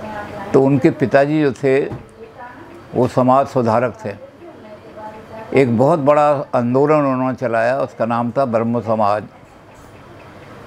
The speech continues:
ब्रह्मो समाज ने हिंदू समाज की कुरीतियों पर बड़ा प्रहार किया। ऐसी कुरीतियाँ जो छोटा छोटा तंग नज़री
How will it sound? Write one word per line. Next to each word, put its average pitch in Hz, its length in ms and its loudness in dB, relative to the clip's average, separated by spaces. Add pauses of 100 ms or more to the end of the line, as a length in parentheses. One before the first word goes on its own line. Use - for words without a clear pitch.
(140)
ब्रह्मो 165 380 6
समाज 143 400 4
ने 160 300 0
हिंदू 139 460 2
समाज 135 460 2
की 156 100 -4
कुरीतियों 147 640 -2
पर 139 180 2
बड़ा 135 220 4
प्रहार 127 440 0
किया। 104 360 -10 (2500)
ऐसी 165 420 6
कुरीतियाँ 156 600 2
जो 165 120 2
छोटा 147 440 2
छोटा 151 420 2
तंग 147 300 -4
नज़री 143 580 0